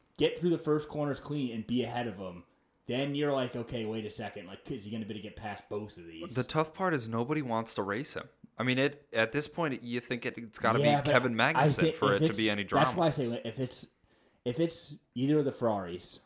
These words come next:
Speaker 1: or if it's any of the top couple teams, right? Like, if
Speaker 2: They'll
Speaker 1: it's
Speaker 2: fight 'em
Speaker 1: for a
Speaker 2: through turn
Speaker 1: win,
Speaker 2: one.
Speaker 1: if it's for a win, but if they're, like, legitimately, like, "We can, like, it's a track that's hard to pass, and, like, we think we can win this," like, they'll race 'em hard. They
Speaker 2: Yeah.
Speaker 1: hundred percent will.
Speaker 2: Yeah.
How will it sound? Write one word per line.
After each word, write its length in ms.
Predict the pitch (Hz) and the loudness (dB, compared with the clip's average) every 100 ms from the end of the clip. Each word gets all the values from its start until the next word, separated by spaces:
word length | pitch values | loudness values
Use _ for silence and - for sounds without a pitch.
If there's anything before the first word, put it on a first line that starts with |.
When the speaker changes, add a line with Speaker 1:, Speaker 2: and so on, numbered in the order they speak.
| _ | _
Speaker 1:
or 500 | 87 95 95 95 95 - _ | -8 -4 -4 -6 -10 -14 _
if 120 | 117 | 0
it's 120 | 180 | 4
any 160 | 262 254 | 4 4
of 60 | 220 | 2
the 60 | |
top 220 | 180 170 156 | 2 0 2
couple 160 | 131 | -2
teams, 320 | 110 92 78 | -4 -8 -8
right? 220 | 101 98 - - _ _ _ | -6 -4 -6 -14 _ _ _
Like, 260 | 120 113 110 - | -2 -2 -2 -4
if 140 | 127 | 0
Speaker 2:
They'll 20 | 113 | 4
Speaker 1:
it's 80 | 196 | 6
Speaker 2:
fight 160 | 139 | 8
'em 80 | 160 | 10
Speaker 1:
for 60 | 247 | 10
a 100 | 165 | 10
Speaker 2:
through 80 | 135 | 8
turn 200 | 143 220 | 6 6
Speaker 1:
win, 80 | |
Speaker 2:
one. 240 | 110 98 82 - | 2 0 -2 -2
Speaker 1:
if 160 | 143 170 | 0 0
it's 120 | 190 | 0
for 160 | 202 | 4
a 40 | 156 | 4
win, 280 | 113 151 - | 4 0 0
but 120 | 151 | 0
if 80 | 139 | 2
they're, 180 | 185 | 4
like, 220 | 208 190 - | 6 4 2
legitimately, 600 | 147 135 147 151 143 135 | -2 2 2 2 -2 -2
like, 180 | 107 - - - | -2 -6 -14 -12
"We 160 | 113 113 | -6 -6
can, 240 | 104 101 - | -6 -10 -10
like, 180 | 101 | -10
it's 100 | 98 95 | -10 -12
a 40 | |
track 280 | - 113 113 | -6 -6 -6
that's 100 | - | -6
hard 160 | 113 | -4
to 40 | 104 | -4
pass, 360 | 117 101 110 | -6 -6 -6
and, 80 | 117 | -8
like, 160 | 92 - - | -10 -12 -8
we 140 | 110 | -8
think 200 | 104 107 101 | -6 -8 -6
we 60 | |
can 100 | 95 | -6
win 160 | 92 101 | -8 -8
this," 200 | 113 - | -8 -10
like, 140 | 92 | -10
they'll 160 | 113 104 | -6 -4
race 220 | 95 90 | -4 -6
'em 80 | - | -10
hard. 240 | 71 - - _ _ | -16 -16 -20 _ _
They 100 | - | 6
Speaker 2:
Yeah. 80 | 139 | 8
Speaker 1:
hundred 200 | 117 170 | 6 2
percent 300 | 147 - 170 | -2 -4 -4
will. 60 | 107 | -2
Speaker 2:
Yeah. 200 | 85 | -4